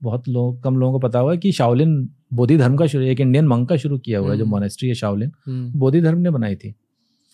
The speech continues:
Speaker 1: तो इसीलिए वो इंडियंस की बहुत ज़्यादा इज्जत करते हैं, बहुत रिस्पेक्ट है। लोग, लगता है कि यार, इंडिया, चाइना, ये तो पॉलिटिकल ऐसा हो रखा है, नहीं तो यार, चाइनीज के दिल में हिंदुस्तानियों के लिए बहुत ज़्यादा इज्जत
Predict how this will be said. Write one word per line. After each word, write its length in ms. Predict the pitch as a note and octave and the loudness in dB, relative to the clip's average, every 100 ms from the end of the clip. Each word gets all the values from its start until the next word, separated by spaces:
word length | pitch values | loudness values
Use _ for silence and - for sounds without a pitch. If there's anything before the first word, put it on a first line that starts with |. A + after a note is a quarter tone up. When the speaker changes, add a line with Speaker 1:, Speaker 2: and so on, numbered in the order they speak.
| _ _ _ _ _ - | _ _ _ _ _ 0
Speaker 1:
तो 60 | E3+ | 2
इसीलिए 240 | G3 B3+ | 4 4
वो 60 | G#3 | 4
इंडियंस 280 | D3 G3 | 4 4
की 80 | A3 | 4
बहुत 140 | G3+ G3 | 4 4
ज़्यादा 220 | F#3 F#3+ | 4 4
इज्जत 280 | C3 C#3 - | 2 0 0
करते 280 | A2 - F#2 | -4 -4 -8
हैं, 140 | F2+ _ _ _ A#2 | -8 _ _ _ -8
बहुत 320 | G#2 D3+ F#3 | -2 0 2
रिस्पेक्ट 460 | D3+ - C3 B2 B2 | 0 0 -4 -2 -4
है। 100 | A2 | -4
लोग, 380 | A2+ B2 B2 | -4 -4 -2
लगता 360 | B2 A#2 - C3+ | -2 -4 -2 0
है 80 | C#3 | 0
कि 140 | D3 | 2
यार, 80 | C#3+ | 2
इंडिया, 240 | B2+ C3 | 4 2
चाइना, 320 | C3 C3 B2+ C3+ | 2 2 2 2
ये 80 | |
तो 60 | C3 | 0
पॉलिटिकल 500 | B2+ C3 B2 C3+ C#3 | 0 0 2 2 2
ऐसा 180 | A#2+ C3+ | 2 0
हो 100 | B2 | 0
रखा 140 | A2+ | 0
है, 40 | D3+ | -2
नहीं 120 | E3+ | -2
तो 60 | |
यार, 180 | F#3+ G#3+ | 0 -2
चाइनीज 760 | C#3+ C#3+ C3+ D3+ G3 F#3+ - _ | -2 0 0 2 2 2 -2 _
के 140 | E3+ E3+ | -2 0
दिल 280 | C3+ C3 D3 | 0 0 0
में 100 | C#3 | 0
हिंदुस्तानियों 520 | C3 C3 C#3+ C#3 C#3+ | 0 -2 -2 -4 -4
के 40 | |
लिए 100 | C#3+ | -4
बहुत 220 | A#2 A2+ | -2 -2
ज़्यादा 280 | A2 G#2 G2+ | -2 0 0
इज्जत 320 | G2+ F2 F2+ | -2 -4 -8